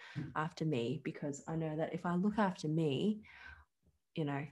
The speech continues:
everything else is gonna fall into place." Maybe she doesn't know that yet, but, um, just as an aside, a story that I love, or an analogy that I love, um, to, um, use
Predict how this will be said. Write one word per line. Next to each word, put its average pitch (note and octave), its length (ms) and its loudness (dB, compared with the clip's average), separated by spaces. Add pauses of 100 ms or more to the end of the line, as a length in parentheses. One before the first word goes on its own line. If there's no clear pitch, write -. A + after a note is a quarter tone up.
everything D#3+ 360 0
else B2 240 0
is C3 100 -4
gonna D#3 220 -2
fall - 300 -8
into - 200 -8
place." - 320 -4
Maybe F#3 180 8
she F#3 100 2
doesn't D3+ 300 2
know - 200 -4
that - 160 -8
yet, D#2 380 -4
but, - 240 4 (540)
um, D#3 320 2
just F3 280 0
as E3 160 4
an D3+ 100 2
aside, D3 720 2
a G3+ 40 -6
story D3+ 680 2 (1200)
that F#3 140 6
I E3+ 80 8
love, D#3+ 480 6
or D#3 180 6
an C#3+ 60 4
analogy D3 680 2
that C3 280 -2
I D#3 360 -2 (100)
love, C#3 300 0 (240)
um, D#3 400 -6 (140)
to, C#3+ 320 0 (720)
um, C#3+ 440 0 (720)
use E3+ 540 8